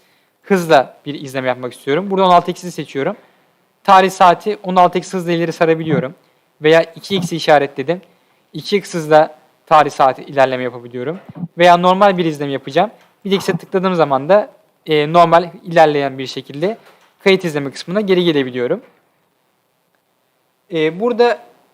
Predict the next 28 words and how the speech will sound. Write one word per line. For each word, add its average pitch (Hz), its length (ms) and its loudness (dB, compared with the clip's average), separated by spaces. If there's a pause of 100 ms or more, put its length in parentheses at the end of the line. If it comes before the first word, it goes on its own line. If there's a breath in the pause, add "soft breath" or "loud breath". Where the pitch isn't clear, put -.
(1700)
aynı 208 220 2
zamanda 214 420 2
resim 214 240 -4
kaydımız 202 480 2
varsa 214 220 4
yukarıdaki 190 520 0
resim 190 360 -4 (240)
kısmına 180 320 -6
tıkladığımız 196 480 -4
zaman, 180 320 2 (360 soft breath)
e, 143 240 0
cihaz 170 300 6
bir 170 240 -2
resime 190 440 -2
bağlı 165 260 4
bir 143 100 -8
kayıt 165 300 -2
yaptıysa 196 540 -2
resim 196 240 -6
kayıtlarını 156 400 -4
da 143 120 -6
buradan 165 200 2
aynı 170 160 0
şekilde 139 320 -8
kayıt 165 280 -4
izleme 139 240 -10
kısmından 190 400 -8
getirebiliyorum. 143 640 -8